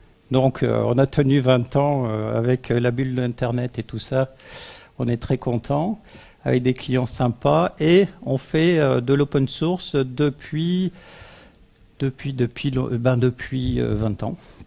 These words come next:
Puisque moi, j'étais chez I B M avant, je vendais des licences, je vendais de, du propriétaire. Et j'ai basculé dans l'open source. Et en deux mille cinq, j'ai découvert Drupal.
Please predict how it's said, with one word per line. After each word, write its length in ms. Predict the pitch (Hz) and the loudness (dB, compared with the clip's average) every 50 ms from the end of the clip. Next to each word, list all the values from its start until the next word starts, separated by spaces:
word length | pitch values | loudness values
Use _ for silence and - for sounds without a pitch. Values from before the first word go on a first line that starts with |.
| - _ _ _ _ _ _ _ - _ _ - 110 107 107 | -20 _ _ _ _ _ _ _ -20 _ _ -8 -8 -8 -8
Puisque 240 | - - 123 - - | -8 -10 -10 -4 -2
moi, 220 | 123 113 123 143 135 | 0 2 2 2 2
j'étais 260 | 120 135 135 - 131 | 2 2 2 2 0
chez 200 | - - - 131 | 0 0 -4 -4
I 20 | |
B 80 | 117 123 | -2 -2
M 160 | 131 123 127 | 0 0 0
avant, 240 | 120 110 123 143 139 | 0 0 0 -2 -2
je 80 | - | -2
vendais 260 | - 135 123 117 127 120 | -2 -2 0 2 2 2
des 140 | 120 127 | 2 0
licences, 560 | 120 113 113 - - - 131 139 143 - - 117 | 0 -2 -4 -4 -4 -2 -2 -2 -4 -4 -6 -6
je 80 | 107 101 | -4 -4
vendais 300 | 110 110 123 113 127 127 | -2 -2 -2 -2 -2 -2
de, 320 | 107 - 113 110 107 98 | -4 -4 -6 -4 -6 -6
du 140 | 101 98 107 | -6 -6 -8
propriétaire. 800 | 107 - - 110 - - 117 107 - - - 131 143 156 156 147 - - _ _ - | -6 -4 -6 -6 -6 -6 -6 -6 -6 -4 -4 -2 -2 -2 -4 -6 -10 -16 _ _ -10
Et 40 | 113 | -6
j'ai 100 | 107 113 | -6 -2
basculé 440 | 113 131 131 - - - 120 123 127 | -2 -2 -4 -4 -6 -6 -4 -4 -4
dans 140 | 117 123 117 | -2 -2 -4
l'open 300 | 117 110 - - 107 104 | -4 -4 -6 -8 -8 -8
source. 260 | - - 151 151 - - - - - - - - - _ _ 127 | -8 -8 -10 -10 -10 -16 -20 -20 -20 -20 -20 -20 -20 _ _ 2
Et 140 | 131 135 135 | 4 4 4
en 100 | 135 139 | 4 4
deux 160 | 127 131 127 | 4 4 4
mille 180 | 127 123 117 | 2 0 0
cinq, 240 | - - 160 160 156 | -2 -2 -2 -2 0
j'ai 100 | 120 120 | -2 -2
découvert 460 | 110 123 131 - - 135 127 131 123 | -2 -2 -4 -4 -4 -2 -2 0 -2
Drupal. 460 | - - 123 120 113 - 123 135 175 | 0 0 0 -2 0 2 2 0 0